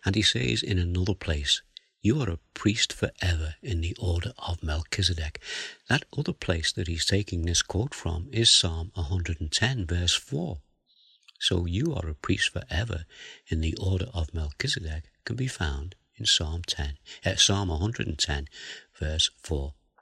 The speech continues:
You see, both these Psalms, like Psalm twenty-two, are referring to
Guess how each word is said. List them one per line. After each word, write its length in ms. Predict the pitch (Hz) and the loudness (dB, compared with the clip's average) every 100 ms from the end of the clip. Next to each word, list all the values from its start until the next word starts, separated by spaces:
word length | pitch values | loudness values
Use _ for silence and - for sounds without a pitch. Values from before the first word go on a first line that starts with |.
| _ - - | _ -10 4
You 60 | |
see, 180 | - 131 | 6 6
both 320 | 127 131 156 - | 6 2 0 -2
these 240 | 110 104 | 4 8
Psalms, 360 | - 92 76 80 - - - | 6 6 -2 -4 -6 -10 -4
like 240 | 104 123 - - | 2 2 2 6
Psalm 300 | - 110 104 | 6 6 2
twenty-two, 640 | - 98 95 - 85 78 - - - _ | 4 2 4 2 2 0 -6 -16 -20 _
are 160 | 95 | 2
referring 880 | 87 87 82 - 104 117 127 123 123 - _ | 2 0 -2 0 2 4 2 -2 -6 -10 _
to 180 | - | -6